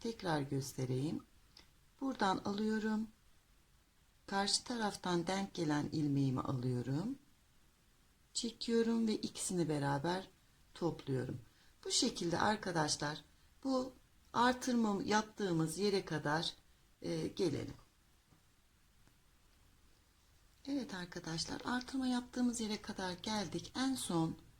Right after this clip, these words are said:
bu artırmamızın ortasındaki deliğe, karşı tarafta da aynı şekilde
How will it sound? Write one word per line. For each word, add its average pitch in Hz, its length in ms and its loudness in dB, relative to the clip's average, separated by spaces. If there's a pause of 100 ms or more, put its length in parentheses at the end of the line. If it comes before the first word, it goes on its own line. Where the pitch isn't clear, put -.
(200)
bu - 120 -4
artırmamızın 160 1040 2
ortasındaki 160 1300 0 (640)
deliğe, 160 420 2
karşı 214 400 -2
tarafta 180 520 0
da 139 280 0
aynı 180 340 2
şekilde 127 840 0